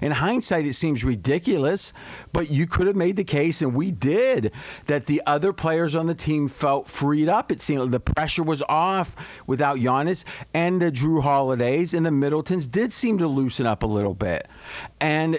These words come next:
they did play well in those last two games against Atlanta. So the point I'm making is this Giannis, no one on earth that's reasonable would even speculate maybe the team's better off without him. And that's how far we've come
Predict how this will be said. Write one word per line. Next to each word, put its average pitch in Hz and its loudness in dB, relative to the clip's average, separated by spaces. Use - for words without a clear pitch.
they 151 0
did 175 0
play 330 0
well 143 4
in 127 2
those 131 2
last 135 0
two 147 0
games 120 0
against 113 -2
Atlanta. 98 -2
So 170 2
the 160 0
point 202 2
I'm 147 2
making 151 2
is 107 0
this 170 2
Giannis, 127 0
no 147 2
one 160 2
on 139 -2
earth 165 2
that's 123 -2
reasonable 135 2
would 139 2
even 131 2
speculate 143 0
maybe 196 2
the 156 2
team's 156 0
better 131 2
off 113 2
without 110 0
him. 98 -2
And 151 0
that's 185 0
how 175 0
far 160 2
we've 139 0
come 127 0